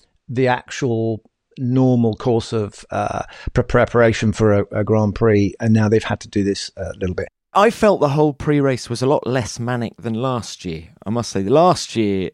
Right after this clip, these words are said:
Speaker 2: it was a tidal wave of celebrities coming down the grid and you couldn't move. Whereas there, you could move this time and it w-, wasn't quite so intense. I know Martin Brundle had his issues trying to get hold of Roger Federer, but it really was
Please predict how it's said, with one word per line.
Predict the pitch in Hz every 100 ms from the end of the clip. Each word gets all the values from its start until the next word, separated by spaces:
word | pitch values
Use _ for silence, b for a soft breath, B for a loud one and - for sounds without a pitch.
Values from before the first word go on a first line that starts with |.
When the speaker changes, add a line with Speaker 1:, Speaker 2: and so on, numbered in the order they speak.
| _ -
Speaker 2:
it | 110
was | 117 123 113
a | 110
tidal | - - 123 113 95 101
wave | 104 101 95
of | 95 -
celebrities | 113 110 101 95 95 87
coming | 107 104 104
down | 110 107
the |
grid | 110 101
and | 110
you | 123
couldn't | - - - 131 113 104
move. | 117 113 82 92 107
Whereas | 139 143 143 -
there, | 151
you | - 131
could | - 196 190
move | 139 117
this | 110 -
time | 110 113 110 104
and | 113 -
it | 113
w-, | - - -
wasn't | 151 147 123
quite | - 165 160 139
so | - - 123
intense. | 117 107 104 85 -
I | 120
know | 143 135 - -
Martin | 131 127 120
Brundle | 117 127 120 110
had | 113 104
his | 120 113
issues | 139 - 139 147
trying | - 151
to | 143
get | 127
hold | 117 139 123
of | 107 - _ 104
Roger | 135 113
Federer, | 127 127 117 98
but | 127 - _
it | 139 120
really | 151 147
was | 139 139